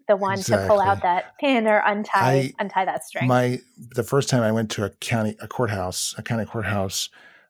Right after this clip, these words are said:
Speaker 2: I was stunned by the casualness of the, them letting me see the, the various suit books, um, which were all stacked up behind the county clerks, the cler-, all the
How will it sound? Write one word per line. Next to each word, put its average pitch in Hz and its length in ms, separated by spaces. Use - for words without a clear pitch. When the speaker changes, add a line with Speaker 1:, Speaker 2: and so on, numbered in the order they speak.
Speaker 2:
I 117 140
was 110 260
stunned 117 720
by 107 460
the 98 160
casualness 107 920
of 110 320
the, 123 440
them 123 220
letting 117 360
me 107 120
see 113 340
the, 101 480
the 110 80
various 107 600
suit 220 280
books, - 440
um, 107 340
which 110 220
were 123 100
all 113 200
stacked 104 420
up 107 220
behind 101 320
the 101 40
county 101 300
clerks, - 540
the - 100
cler-, - 240
all 110 160
the - 120